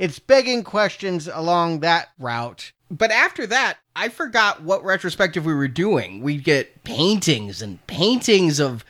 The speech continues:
Speaker 2: demons and tentacle monsters, and some of it honestly looked like Clive Barker art.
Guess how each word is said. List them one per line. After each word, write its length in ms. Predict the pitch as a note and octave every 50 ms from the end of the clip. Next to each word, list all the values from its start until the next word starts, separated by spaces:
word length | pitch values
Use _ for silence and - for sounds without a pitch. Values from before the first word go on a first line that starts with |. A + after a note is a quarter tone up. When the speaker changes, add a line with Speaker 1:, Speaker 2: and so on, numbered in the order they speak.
| _ _ - B2+ A#2 _ -
Speaker 2:
demons 880 | D#3+ F#3+ A3+ A#3+ A#3+ A#3 A#3+ A#3 A#3 A#3 A#3 A#3 A3+ A3 G3 E3 C#3+
and 340 | C3+ A#2+ A2+ G#2 G2 - - _
tentacle 480 | - - G3 G#3+ - A#3+ F#3 G#3+ G#3+ G3+
monsters, 760 | G3 F#3 F#3 F#3+ F#3+ F#3 - - G3+ F#3 F3+ F3+ F3 D#3+ D3+
and 240 | D#3+ D3+ C#3+ C3 B2 _ _ - - D#3
some 260 | E3 - - B3 D4 F4+
of 100 | F4+ C4+
it 140 | F#3+ - -
honestly 540 | - F3 G3 A3+ A#3+ A3+ - - - F3 E3
looked 380 | E3 D#3+ E3+ E3 E3 - -
like 180 | D3 D3+ D3+ C3
Clive 320 | - - D#3+ D#3 C#3+ B2+
Barker 460 | B2 C#3 C#3 C#3+ - - D3 A#2+ G#2+
art. 320 | E2+ C#2 - _ _ _